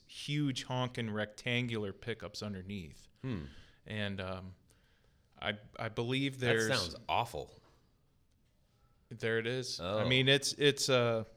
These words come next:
Speaker 1: sorry about that. You guys can't see what we're seeing here,
Speaker 2: <laughs>
Speaker 1: but, uh, they're, they're about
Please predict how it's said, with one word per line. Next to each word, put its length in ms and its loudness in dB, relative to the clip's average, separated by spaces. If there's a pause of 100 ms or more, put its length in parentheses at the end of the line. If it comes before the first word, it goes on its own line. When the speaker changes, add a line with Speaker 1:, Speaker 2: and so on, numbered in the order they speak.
(120)
Speaker 1:
sorry 280 6
about 200 4
that. 160 -2
You 60 -4
guys 240 2
can't 200 -4
see 140 -6
what 100 -6
we're 100 -6
seeing 240 -8
here, 160 -6 (280)
Speaker 2:
<laughs> 320 0
Speaker 1:
but, 200 8
uh, 200 12
they're, 240 10 (160)
they're 360 8 (520)
about 400 6